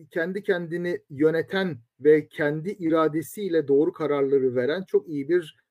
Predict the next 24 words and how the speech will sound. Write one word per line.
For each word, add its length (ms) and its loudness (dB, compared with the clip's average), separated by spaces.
yönetişim, 600 0
demokratik 760 -2
kültürü 420 -2
vardı 460 -4
Boğaziçi'nin 640 -6
ve 100 0
tepeden 500 0
inme 480 -4
bir 140 -2
şekilde 640 -2
bu 260 10
zorla 500 6
bozulmaya 440 -6
çalışılıyor. 720 -6
Ama 260 2
bir 160 2
yıldır 640 -2
Boğaziçi 560 0
öğrencisiyle, 960 2
hocasıyla, 880 -2
mezunuyla 840 -4
ciddi 380 -10
bir 40 -8
şekilde 440 -6